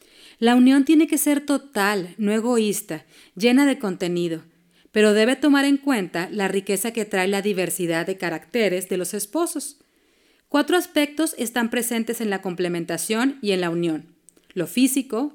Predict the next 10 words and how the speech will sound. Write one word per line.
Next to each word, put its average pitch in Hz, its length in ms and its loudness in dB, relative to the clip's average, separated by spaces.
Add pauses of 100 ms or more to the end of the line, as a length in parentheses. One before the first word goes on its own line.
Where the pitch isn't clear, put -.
lo 190 120 -2
intelectual, 196 760 -2 (240)
los 190 260 0
ideales, 196 680 0 (240)
lo 220 160 2
espiritual. 233 720 -4 (1200)
Cinco, 196 640 -2
planificación 220 720 0
como 262 240 -2
personas. 196 720 -8